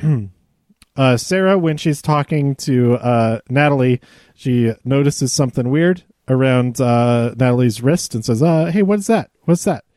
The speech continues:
Tell me what that is." Meanwhile, Tony is up above them in the spy nest,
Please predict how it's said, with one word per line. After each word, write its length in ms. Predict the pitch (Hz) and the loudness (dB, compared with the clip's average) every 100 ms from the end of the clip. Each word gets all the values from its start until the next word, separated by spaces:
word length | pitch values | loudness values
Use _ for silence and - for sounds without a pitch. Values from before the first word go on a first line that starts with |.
| _ _ _ _ _ _ | _ _ _ _ _ _
Tell 140 | 170 | -2
me 60 | 175 | 0
what 80 | 160 | 2
that 180 | 180 | 0
is." 160 | 110 - - _ _ | 0 -6 -16 _ _
Meanwhile, 600 | 170 233 214 190 175 170 | -2 0 2 2 2 0
Tony 360 | - 208 214 175 | 0 0 2 2
is 120 | 151 | 2
up 140 | 170 | 0
above 300 | 143 180 202 | 0 0 0
them 280 | 156 147 143 | 2 0 0
in 220 | 143 147 | -2 0
the 80 | 135 | 0
spy 300 | - 180 185 | 0 2 2
nest, 440 | 131 117 139 - | 2 0 -2 -8